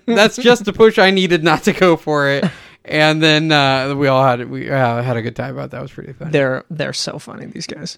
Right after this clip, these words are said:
Speaker 1: Yeah, so, uh, those are the tweets from, uh, from, and Andy V G R did tweet us also when we requested, uh, some help coming up. We asked what the audience would like to hear from us.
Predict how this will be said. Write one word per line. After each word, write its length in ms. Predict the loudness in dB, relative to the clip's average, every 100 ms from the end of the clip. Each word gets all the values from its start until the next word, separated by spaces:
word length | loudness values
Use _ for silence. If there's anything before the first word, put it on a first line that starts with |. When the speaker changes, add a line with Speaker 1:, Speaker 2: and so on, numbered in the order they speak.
| _
Speaker 1:
Yeah, 260 | -2 0 0
so, 540 | 2 4 6 4 0 _ _ _ -14
uh, 200 | -8 -4
those 220 | -2 0
are 60 | 0
the 80 | -2
tweets 320 | 0 -2 -2
from, 460 | -4 0 0 0 0
uh, 520 | 0 0 0 -2 -4 -10
from, 600 | -8 -6 -4 -6 -8 -12 _ _ _
and 200 | 0 2 2
Andy 260 | 0 2
V 120 | 0 2
G 100 | 4
R 120 | 4
did 500 | 4 4 2 -4 -16
tweet 280 | -8 -6 -4
us 280 | 0 0 -2 -16 _ -4
also 540 | -2 0 2 2 0 -8 _ _
when 180 | -4 -2
we 320 | 0 0 0
requested, 1040 | -4 -8 -10 0 0 0 0 2 0 -2 -12 _
uh, 360 | -4 -2 -2 -4
some 640 | -6 -6 -4 -4 -6 -8 -10 -18 _
help 320 | -2 0 0 _ -20 _
coming 260 | -4 0 2
up. 160 | 0 0
We 220 | 2 4
asked 340 | 4 2 0
what 140 | -4 0
the 100 | 2
audience 400 | 2 2 -2 -4
would 80 | -2
like 180 | -2
to 80 | -4
hear 220 | -4 -4
from 160 | -2 -2
us. 240 | -2 -4